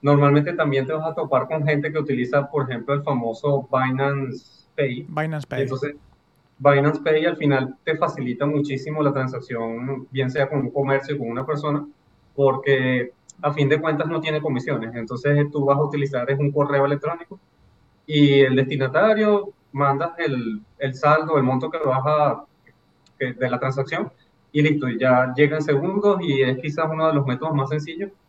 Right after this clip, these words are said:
Speaker 1: y, y extendidos en Venezuela. Entonces, ese es otro detalle importante, eh, especialmente, sabes que hablan siempre del famoso do your own research, el dior.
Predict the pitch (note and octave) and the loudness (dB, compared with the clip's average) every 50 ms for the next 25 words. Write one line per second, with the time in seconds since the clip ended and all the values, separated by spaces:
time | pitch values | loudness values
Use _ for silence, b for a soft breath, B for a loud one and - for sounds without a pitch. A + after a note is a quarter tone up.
0 | _ _ _ _ _ _ _ _ - D3+ D3+ D3 C#3+ C#3+ C#3+ C#3 C#3 C3+ - - | _ _ _ _ _ _ _ _ -6 0 2 2 4 4 4 4 2 0 -4 -10
1 | - _ D#3 D3+ D3+ D3 D3 D3 C3+ C3 C3+ D3 D#3+ D3+ C#3 B2 A#2+ - - C3+ | -16 _ 0 0 2 2 4 2 4 4 4 4 4 2 2 0 -2 0 -2 -2
2 | A#2+ A#2 A#2 A#2+ - C3 B2+ D#3 D#3+ D#3 D#3+ D#3+ D#3 D3+ E3 E3+ E3 D#3+ E3 E3+ | -2 -2 -4 -4 -6 0 2 4 2 4 4 2 2 2 2 -2 -2 -2 0 0
3 | D#3+ D3 C3+ C3 B2+ C#3+ D3+ D3 D3+ C3 - C3+ C3 B2+ B2+ D#3 - _ _ _ | 2 2 2 2 2 2 0 0 -2 -2 0 0 -2 -2 -4 -8 -14 _ _ _
4 | _ _ _ _ - C#3 C3+ C3 - - _ - D#3+ - D#3 D3+ D#3+ D#3 D3 D#3 | _ _ _ _ 0 0 0 0 -4 -10 _ -8 -4 -4 -2 0 0 0 2 2
5 | D3+ D3 D3+ D#3 D#3+ D#3 F3 F3 F3 F3 F3 - _ _ - - _ _ _ _ | 2 4 4 4 4 2 2 0 0 -2 -2 -8 _ _ -20 -20 _ _ _ _
6 | _ _ _ _ _ - - _ _ - F3+ F3 F3 F3 G3+ F3 - - - - | _ _ _ _ _ -20 -20 _ _ 2 4 6 6 6 6 4 2 2 -2 0
7 | D#3 D3+ D3+ E3+ F3 F#3 E3+ D3 - - E3 E3 - F3+ F3+ F3 F3 D#3+ C#3+ C#3 | 2 2 4 4 2 2 0 -2 -2 -2 -2 0 2 2 2 2 2 2 4 4
8 | C3+ C3 C3+ - E3 E3 E3 D3+ C#3 C3 D#3+ D#3+ D#3 D#3+ D#3+ D#3+ D#3 D#3 D#3 D3+ | 4 2 2 0 -2 -2 0 -2 -2 0 0 2 2 2 2 4 4 2 2 2
9 | D3+ D3 D3 D3 D3 C#3 D3 D3 D3 C#3 C3 A#2 - - C3+ A#2+ A#2 A#2+ D3 D3+ | 0 -2 -2 -2 0 0 0 2 4 2 2 2 -2 -4 -6 -6 -4 2 4 4
10 | B2 - - - | 4 2 -2 -10